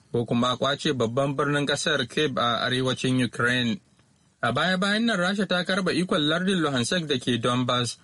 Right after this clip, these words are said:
kuma tana fafutukar karɓe iko da lardin Donetsk mai makwabtaka da ita. Jiya Laraba, shugaban hukumar samar da abinci ta duniya, David Beasley, ya nuna damuwa a Majalisar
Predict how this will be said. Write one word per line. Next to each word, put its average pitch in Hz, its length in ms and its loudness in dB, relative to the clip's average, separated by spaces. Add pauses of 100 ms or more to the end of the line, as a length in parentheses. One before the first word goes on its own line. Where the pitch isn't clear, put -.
(220)
kuma 123 300 0
tana 131 320 -2
fafutukar 143 540 -2
karɓe 147 340 0 (160)
iko 147 220 0
da 123 100 0
lardin 143 420 0
Donetsk 135 340 0
mai 131 120 2
makwabtaka 135 580 0
da 120 100 -2
ita. 127 480 0 (1000)
Jiya 156 240 2
Laraba, 185 460 0
shugaban 185 500 2
hukumar 185 340 2
samar 170 320 0
da 170 240 0
abinci 151 380 0
ta 170 140 0
duniya, 165 420 0
David 160 480 0
Beasley, 131 580 0 (320)
ya 113 180 2
nuna 123 240 2
damuwa 123 480 0
a 120 60 0
Majalisar 127 320 0